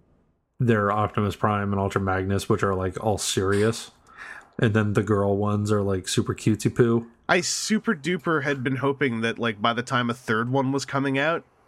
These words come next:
Speaker 2: they would have been like, "And here's a three pack of heads that make them more in line with the rest of our figures."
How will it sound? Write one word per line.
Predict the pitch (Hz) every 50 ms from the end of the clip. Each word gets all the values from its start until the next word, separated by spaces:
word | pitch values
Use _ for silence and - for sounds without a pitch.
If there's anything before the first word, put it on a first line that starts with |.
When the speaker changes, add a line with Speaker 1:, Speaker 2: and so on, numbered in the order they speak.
| 123 -
Speaker 2:
they | - 135 127 123 123
would | 127 131 123
have | 123 113 107 101 - - 117 -
been | 131 120 117
like, | 120 120 117 -
"And | - 135 139 131
here's | 120 135 170 202 196 156
a | 185
three | 170 - - 196 208 196
pack | - 208 202 202 - -
of | 180 135
heads | 135 226 240 240 180 143 131
that | 123 156 147 -
make | 156 175 165 -
them | - 160 147
more | 156 175 185 185
in | 180 170
line | 175 180 180 180 175
with | 175 165
the | - 170
rest | 180 180 - -
of | 170 185
our | 175 175
figures." | - - 208 185 156 139 117 101 - - - -